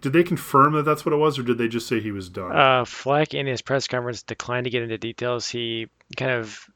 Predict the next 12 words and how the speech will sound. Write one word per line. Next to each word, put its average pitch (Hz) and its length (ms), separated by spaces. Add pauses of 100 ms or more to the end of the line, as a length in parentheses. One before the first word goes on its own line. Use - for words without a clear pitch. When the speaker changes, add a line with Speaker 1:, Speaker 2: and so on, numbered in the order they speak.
(120)
Speaker 2:
dictated 147 320
his 131 100
policy 120 400
that 113 240
he, - 320
he 107 80
leaves 123 280
up 117 100
to - 80
the 117 100
player 113 360
to 113 340